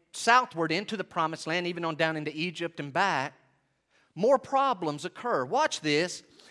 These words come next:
There are times where Abraham does not have the faith and trust in God that he needs to have, and it causes him to get really fearful because his wife is really good looking.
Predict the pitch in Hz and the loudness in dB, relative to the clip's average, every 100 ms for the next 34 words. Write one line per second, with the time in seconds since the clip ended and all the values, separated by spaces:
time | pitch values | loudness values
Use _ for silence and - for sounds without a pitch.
0 | - - 180 208 208 - 285 285 190 175 | -20 2 6 6 4 4 8 8 8 4
1 | 165 170 175 190 240 208 185 175 170 170 | -2 0 0 2 0 2 2 2 0 0
2 | 175 156 175 202 240 160 214 185 170 - | -2 -2 4 4 4 4 4 4 0 -4
3 | - 262 247 180 160 160 - - 208 220 | 0 4 6 4 2 -4 -6 4 4 4
4 | - 180 196 226 185 170 170 190 170 165 | 0 4 8 8 6 0 0 -2 -2 -2
5 | 175 214 160 135 - - - 151 156 - | 0 2 2 0 -4 -20 -4 -4 -4 -4
6 | 214 240 190 202 165 147 160 127 147 233 | 2 2 2 -4 -4 -2 -2 -2 2 4
7 | 294 277 208 254 240 226 - 127 123 131 | 4 2 -6 -4 0 -2 -2 -6 -6 -8
8 | - - - _ 185 - 180 175 170 147 | -14 -20 -20 _ -8 4 8 8 6 -2
9 | 143 135 165 254 214 156 151 - - - | -4 -4 8 12 12 12 6 -2 -18 -2
10 | 160 139 151 180 269 277 226 247 226 170 | -2 -2 0 4 6 6 4 2 4 2
11 | - 98 | 0 -8